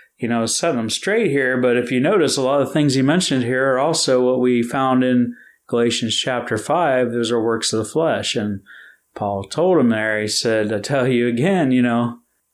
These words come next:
people who do these things will not inherit the kingdom of God." They shall not inherit the kingdom of God, right? One thing that comes to mind to me concerning this subject is apparel.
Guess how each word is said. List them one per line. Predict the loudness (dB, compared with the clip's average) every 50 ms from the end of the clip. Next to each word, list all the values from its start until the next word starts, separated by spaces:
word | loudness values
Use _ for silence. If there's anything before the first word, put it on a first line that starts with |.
| _ -4
people | -2 -2 0 0 0 0
who | 2
do | 2 2 2
these | 4 2 2 2 0
things | 0 2 2 4 4 2 2 0 -2 -6 -8 -12 -10 _
will | -2 0 2
not | 2 2 0 -2 -2 -2
inherit | -2 -2 -2 -2 -2 -2 -2 -4 -6 -12 _ _ _ -8
the | -8 -4
kingdom | -2 -2 0 0 0
of | 0
God." | -2 -2 0 0
They | 0 -2
shall | -2 -2 -4 -2 -2 -2 0
not | 0 -2 -2 -4 -4 -6 -4
inherit | -4 -4 -2 -4 -4 -4 -6 -8 -10 -10
the | -12 -12 -8
kingdom | -4 -4 -4 -2 -4
of | -6 -4
God, | -2 -2 -2 0 -2 -2
right? | -2 -2 -4 -4 -8 _ _ _ _ _ _ -20 -20 -20 -20 -20 -20 -20 -20 -20 -20 -20 _ _ _ _ _
One | 0 0 2 2
thing | 2 2 2 2 2
that | 2 0 0 0
comes | 0 0 0 0 0
to | 0 0
mind | 0 0 0 0 0 2 2
to |
me | 2 2 2 2 2 0 0 0
concerning | -2 -2 -2 -2 0 0 0 2 2 2 2
this | 2 2 0 0
subject | 0 0 0 0 0 -2 -2 -2 -2
is | -2 -2
apparel. | -2 -2 -2 -2 0 0 2 0 0 -2 -4 -8